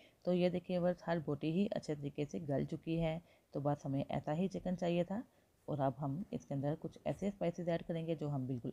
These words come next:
आखिर में ऐड करते हैं, यानी कि हम इसमें शामिल कर रहे हैं हाफ टी स्पून गरम मसाला पाउडर और यहाँ पे मैंने ले ली है क्रीम, टेट्रा पैक क्रीम भी ले सकते हैं और आप दूध की मलाई भी ले सकते हैं।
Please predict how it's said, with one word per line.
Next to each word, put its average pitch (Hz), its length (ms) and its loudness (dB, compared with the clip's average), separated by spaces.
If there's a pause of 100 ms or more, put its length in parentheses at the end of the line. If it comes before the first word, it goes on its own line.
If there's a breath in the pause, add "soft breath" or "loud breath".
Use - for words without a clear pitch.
आखिर 147 260 -2
में 165 100 2
ऐड 156 140 0
करते 156 300 -4
हैं, 165 220 0 (380 loud breath)
यानी 165 240 4
कि 180 100 0
हम 165 200 0
इसमें 156 280 -4
शामिल 135 300 -2
कर 135 120 -4
रहे 131 240 2
हैं 151 220 0
हाफ 135 260 -2
टी 131 120 -4
स्पून 131 220 -6
गरम 135 200 0
मसाला 156 280 0
पाउडर 160 400 0 (380 loud breath)
और 151 120 -2
यहाँ 151 180 0
पे 151 120 -6
मैंने 143 200 0
ले 143 140 2
ली 143 180 2
है 147 140 2
क्रीम, 151 360 0 (400 soft breath)
टेट्रा 156 280 2
पैक 170 220 0
क्रीम 170 200 -2
भी 175 100 0
ले 170 160 6
सकते 180 300 -6
हैं 180 280 0 (340 soft breath)
और 147 220 0
आप 135 180 -2
दूध 135 260 0
की 143 100 -4
मलाई 139 300 4
भी 170 140 2
ले 160 160 4
सकते - 260 -6
हैं। 170 260 2